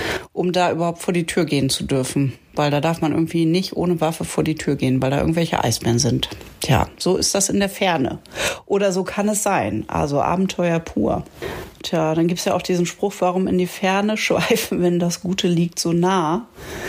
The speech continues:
Das, finde ich, passt ja auch hier für mich und mein, meine Mikroabenteuer, die ich jetzt gerade gemacht habe.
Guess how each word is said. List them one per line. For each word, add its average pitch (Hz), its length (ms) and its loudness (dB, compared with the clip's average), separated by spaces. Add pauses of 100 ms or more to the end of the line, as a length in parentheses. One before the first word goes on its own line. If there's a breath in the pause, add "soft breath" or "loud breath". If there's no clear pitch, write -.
(640 loud breath)
Das, 190 180 2
finde 180 300 0
ich, 175 120 -4
passt - 300 -2
ja 175 160 0
auch 170 180 -2
hier 175 420 0 (640 loud breath)
für - 200 -4
mich 196 480 0 (220)
und 175 420 -2
mein, 165 400 2
meine 175 220 2
Mikroabenteuer, 160 1200 0
die 160 140 2
ich 160 160 -2
jetzt 165 180 -2
gerade 156 340 -2
gemacht 151 500 0
habe. 156 400 2